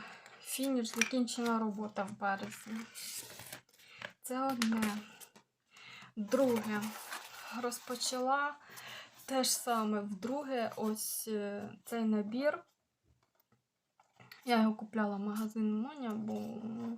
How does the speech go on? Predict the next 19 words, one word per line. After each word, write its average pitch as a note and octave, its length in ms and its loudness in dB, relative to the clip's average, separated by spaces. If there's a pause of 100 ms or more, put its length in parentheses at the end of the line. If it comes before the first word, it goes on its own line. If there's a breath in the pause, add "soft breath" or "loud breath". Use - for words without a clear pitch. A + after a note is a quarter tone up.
(500 loud breath)
я A#3+ 160 8
його A#3 440 2 (1600)
чисто A#3 340 -4
випадково, B3 760 -4
мабуть, A3 500 0
звернула A3 540 4
увагу. B3 560 -2 (600 loud breath)
І A#3 100 -2
думаю, A#3 320 4
навіщо A#3+ 420 0
мені A3+ 260 4
переплачувати G#3+ 920 -4
за G#3+ 140 -2
доставку? C4+ 640 -2
Можливо, C4 480 4
дорожче, B3 520 0
можливо, A3+ 460 0
дешевше. A3 560 0
Я G3 460 -6